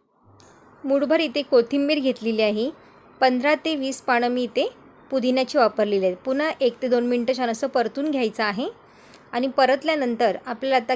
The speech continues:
गॅस बंद करून घ्यायचा आहे आणि हे सगळं मिश्रण थंड करून मिक्सरला लावायचं आहे. तर इथे मी गॅस बंद केला आहे आणि त्यानंतर आता मिक्सरला थंड झाल्यावरती आपल्या यामध्ये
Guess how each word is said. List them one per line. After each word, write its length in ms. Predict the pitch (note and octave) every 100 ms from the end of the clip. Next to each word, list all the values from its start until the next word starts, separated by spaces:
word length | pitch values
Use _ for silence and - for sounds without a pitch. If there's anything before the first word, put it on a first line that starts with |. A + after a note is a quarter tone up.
| A#3
गॅस 240 | A#3 D4+ -
बंद 280 | A#3+ B3 C#4+
करून 280 | D4 C4
घ्यायचा 320 | A#3+ G#3 F#3+ G3
आहे 180 | F#3 G#3 - - - - -
आणि 160 | A3+ B3
हे 140 | B3+
सगळं 300 | C4 B3 C4
मिश्रण 340 | C4 A#3 C4 G#4+ - - - - -
थंड 280 | C#4 C4 C4
करून 320 | C4 A3+ C#4 G#4
मिक्सरला 460 | A#3 - B3+ B3
लावायचं 380 | A3 G3 F#3 G3+
आहे. 200 | F#3+ F#3 - - - - -
तर 80 |
इथे 200 | B3 A#3
मी 100 | C4+
गॅस 220 | C4 B3 G#3+
बंद 280 | A#3 A3+
केला 260 | B3 B3 F#3+
आहे 120 | A3 A#4 - - - - - - - -
आणि 140 | A3+
त्यानंतर 520 | A3+ C4+ C#4+ C#4 C4
आता 260 | C4+ A#3+ A#3
मिक्सरला 520 | B3 A#3 - C#4 C4 C4+
थंड 240 | B3 A3+ A#3+
झाल्यावरती 560 | B3 A#3 A#3 A3+ A#3+ G3 A3+ - - -
आपल्या 260 | A3+ C4 C4+
यामध्ये 500 | C4+ C4 B3+ G#3